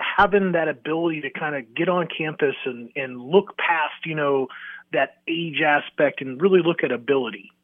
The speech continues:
you know, and, and look at, and look at kind of that organic growth and, and what they try, what they're trying to do with development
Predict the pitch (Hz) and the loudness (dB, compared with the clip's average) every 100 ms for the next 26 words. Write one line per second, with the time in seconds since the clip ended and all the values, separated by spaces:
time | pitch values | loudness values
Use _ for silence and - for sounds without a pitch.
0 | _ 170 147 143 147 139 139 139 147 180 | _ -2 2 4 4 2 -4 -4 2 2
1 | 180 175 - 147 139 160 190 180 - - | 4 0 0 -6 -2 2 2 2 -2 -2
2 | 170 156 143 139 135 120 139 151 156 143 | 0 2 2 2 0 -2 -2 0 -2 -4
3 | _ - 131 143 147 117 - - 151 139 | _ -8 0 4 2 0 -12 -8 -4 -4
4 | 139 139 139 151 - 139 - 147 160 147 | -4 -4 2 2 2 0 0 0 0 0
5 | 131 160 143 127 151 143 - 117 135 147 | 0 0 0 0 0 0 -2 0 4 4
6 | 143 123 | 2 -2